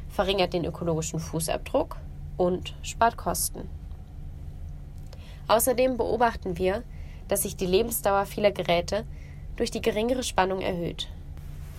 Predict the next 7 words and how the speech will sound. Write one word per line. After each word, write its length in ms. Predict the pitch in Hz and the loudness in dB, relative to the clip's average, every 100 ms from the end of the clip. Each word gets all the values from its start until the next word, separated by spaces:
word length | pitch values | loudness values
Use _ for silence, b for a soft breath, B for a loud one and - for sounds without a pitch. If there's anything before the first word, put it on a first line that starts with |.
| - B B B B B B B - | -10 B B B B B B B 6
Momentan 720 | 226 202 - 185 190 240 - | 6 4 2 4 4 2 2
arbeiten 480 | 214 220 226 233 | 6 8 6 6
wir 80 | 226 | 2
vor 180 | 233 220 | 2 2
allem 220 | 208 226 | 2 4
mit 140 | 233 - | 0 2
Supermärkten, 880 | 302 254 208 160 160 - 208 220 | 2 4 2 2 -2 -4 -2 -2